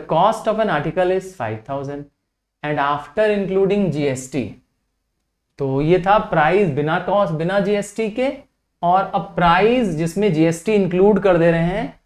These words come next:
तो इसका कॉस्ट हो जा रहा है सिक्स थाउजेंड। तो इसका मतलब है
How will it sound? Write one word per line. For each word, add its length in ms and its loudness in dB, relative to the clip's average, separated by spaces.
तो 100 6
इसका 220 0
कॉस्ट 340 0
हो 80 0
जा 140 -2
रहा 100 -2
है 80 -4
सिक्स 340 -6
थाउजेंड। 380 -10
तो 80 0
इसका 260 0
मतलब 340 4
है 760 0